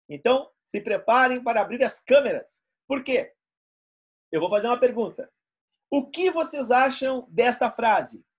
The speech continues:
"O que é bom para os Estados Unidos é bom para o Brasil." Olhem, vou ler de novo. "O que é bom para os Estados Unidos é bom para o Brasil." É uma frase, uma frase muito simples,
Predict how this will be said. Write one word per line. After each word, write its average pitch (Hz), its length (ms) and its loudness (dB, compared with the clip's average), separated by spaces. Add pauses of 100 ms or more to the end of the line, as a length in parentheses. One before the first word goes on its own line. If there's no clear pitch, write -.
"O 226 100 -6
que 277 220 0
é 247 80 4
bom 262 440 4
para 226 260 4
os 208 100 -4
Estados 175 500 -6
Unidos 220 640 -10 (220)
é 240 120 0
bom 233 380 0
para 214 200 0
o 202 60 -6
Brasil." 139 520 -6 (480)
Olhem, 202 340 -2
vou 147 120 -4
ler 160 140 0
de 247 100 -6
novo. 196 360 -2 (240)
"O - 80 -10
que 175 220 -6
é 123 60 0
bom 247 400 0
para 202 220 0
os 156 100 -10
Estados 135 420 -8
Unidos 180 460 -12 (200)
é 220 120 2
bom 170 480 0
para 226 180 2
o 220 40 0
Brasil." 196 500 -6
É 233 60 -2
uma 370 180 -4
frase, 370 260 0
uma 302 140 0
frase 311 260 -2
muito 302 580 0
simples, - 760 -18